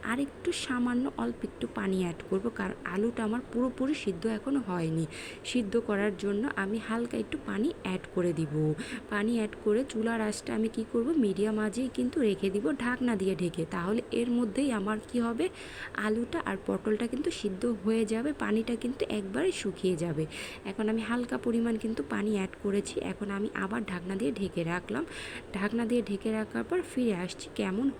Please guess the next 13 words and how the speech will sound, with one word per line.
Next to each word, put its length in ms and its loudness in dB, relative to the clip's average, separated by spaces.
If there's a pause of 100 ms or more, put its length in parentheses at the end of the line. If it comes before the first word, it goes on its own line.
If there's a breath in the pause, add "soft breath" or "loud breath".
(100)
হয়েছে 640 4 (420 loud breath)
আমার 260 0
ভাজিটা। 600 0 (320 loud breath)
এদিকে 300 2
দেখেন 300 -2
আমার 240 0
ভাজিটা 440 0
কিন্তু 400 0 (100)
অনেকটা 460 -2 (320 loud breath)
মানে 300 0
ভালো 360 0
করে 180 0 (120)
সিদ্ধ 240 -2